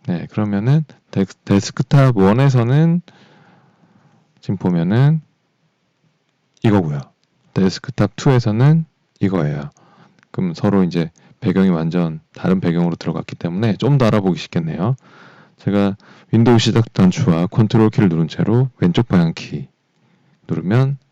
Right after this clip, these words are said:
데스크탑 원으로 왔죠. 근데 다시 컨트롤 윈도우 시작 단추 누른 채로 오른쪽 방향 키를 쓰면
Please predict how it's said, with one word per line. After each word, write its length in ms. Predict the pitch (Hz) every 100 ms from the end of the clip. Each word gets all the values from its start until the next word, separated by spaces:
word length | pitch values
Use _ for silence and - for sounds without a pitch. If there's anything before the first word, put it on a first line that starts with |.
| _ _ -
데스크탑 500 | - - - - 85
원으로 300 | 85 101 85
왔죠. 420 | 82 - 120 143 - _ _ _ _ _ -
근데 240 | 92 87 - _ - - _ _ -
다시 320 | 110 120 120
컨트롤 640 | - 101 - 104 101 98 120 _ _ _ _ _ _ _ _ _ -
윈도우 280 | 98 92
시작 300 | 87 - 92
단추 280 | - 90 -
누른 220 | 85 85
채로 280 | 82 90 117
오른쪽 320 | - 139 143 -
방향 220 | 85 85
키를 180 | - 76
쓰면 540 | - 80 82 123